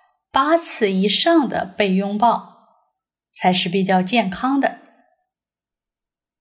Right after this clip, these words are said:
小孩子需要和大人有肌肤的接触，心里才比较安全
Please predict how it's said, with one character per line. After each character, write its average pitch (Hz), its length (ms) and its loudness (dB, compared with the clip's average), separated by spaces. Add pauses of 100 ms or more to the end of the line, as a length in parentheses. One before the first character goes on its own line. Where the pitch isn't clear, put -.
(100)
小 190 340 0
孩 185 400 -2
子 202 420 -8
需 - 260 0
要 196 180 4
和 185 160 -2
大 226 240 0
人 190 380 -4
有 185 140 -2
肌 233 260 -2
肤 196 200 -8
的 185 140 -6
接 254 320 -2
触， 214 360 -6 (1700)
心 277 360 2
里 190 320 0
才 196 240 -4
比 220 160 -2
较 226 200 0
安 269 300 0
全 190 500 -4